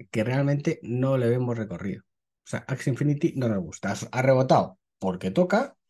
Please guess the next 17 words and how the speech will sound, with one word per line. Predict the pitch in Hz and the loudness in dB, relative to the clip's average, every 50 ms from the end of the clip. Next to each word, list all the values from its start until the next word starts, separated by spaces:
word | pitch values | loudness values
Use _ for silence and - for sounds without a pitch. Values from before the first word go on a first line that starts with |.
| _ _ _ _ _ _ _ _ _ _ _ _ _ _ _ _ _ _ _ _ _ | _ _ _ _ _ _ _ _ _ _ _ _ _ _ _ _ _ _ _ _ _
pero | 135 123 117 113 | 2 2 4 4
nos | 113 110 - | 4 2 2
quedaríamos | - 120 110 113 120 127 127 139 135 - | 0 0 2 2 2 0 0 -2 -4 -4
con | 135 123 123 | -4 -4 -2
otros | 127 127 135 127 | -2 -2 -4 -4
instrumentos | 131 127 - 135 131 127 131 131 131 151 151 147 - - | -4 -6 -6 -4 -4 -2 -2 -2 -2 -2 -4 -4 -6 -8
que | - 113 98 | -8 -6 -4
tienen | 113 110 110 104 | -2 -2 -2 0
más, | 101 95 95 - - - - _ | -2 -2 -4 -6 -10 -16 -20 _
más | - 117 110 - - | -6 -4 -4 -4 -6
fuerza | - - - - - - 147 147 | -8 -12 -14 -12 -10 -8 -6 -6
de | 139 | -6
los | 98 - - | -6 -8 -8
que | - | -6
vamos | 101 101 104 104 95 90 | -4 -4 -4 -4 -4 -6
viendo. | 90 98 117 156 185 | -6 -6 -6 -6 -6
Entonces, | 208 196 _ - - 185 - 127 123 - - | -8 -10 _ -10 -8 -8 -8 -8 -10 -12 -16